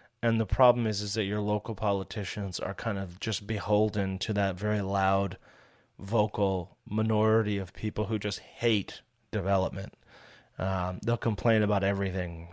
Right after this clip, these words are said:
"Oh, it's gonna increase traffic," or, "What about the schools?" And you, I mean, it's a long, what, I mean, the most hilarious one, uh, you hear is like, "Oh, well, what about the shadow that that building is going to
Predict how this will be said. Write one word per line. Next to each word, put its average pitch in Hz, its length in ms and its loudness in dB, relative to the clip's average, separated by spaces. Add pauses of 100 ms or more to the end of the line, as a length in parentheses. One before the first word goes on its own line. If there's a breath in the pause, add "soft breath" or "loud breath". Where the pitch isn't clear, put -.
"Oh, 107 240 2
it's 95 160 -2
gonna 110 200 -2
increase 110 500 -2
traffic," 104 760 0
or, 98 240 -6 (680 loud breath)
"What 117 300 0
about 117 320 2
the 117 120 -2
schools?" 117 680 2
And 107 280 -4 (140)
you, 131 320 -2 (100)
I 123 80 2
mean, 117 180 0
it's 113 180 -2
a 120 60 0
long, 110 760 2
what, 120 140 0
I - 520 -14
mean, 139 140 0
the 107 260 -2
most 135 240 0
hilarious 107 640 0
one, 98 400 -6
uh, 92 360 -12
you 110 220 -4
hear 104 280 -2
is 104 120 -4
like, 104 240 -6
"Oh, 127 340 4
well, 123 200 -2
what 127 160 2
about 131 320 2
the 110 80 -6
shadow 107 600 0
that 90 200 -6
that 98 280 -6
building 98 440 -4
is 92 140 -8
going 95 340 -6
to 90 300 -6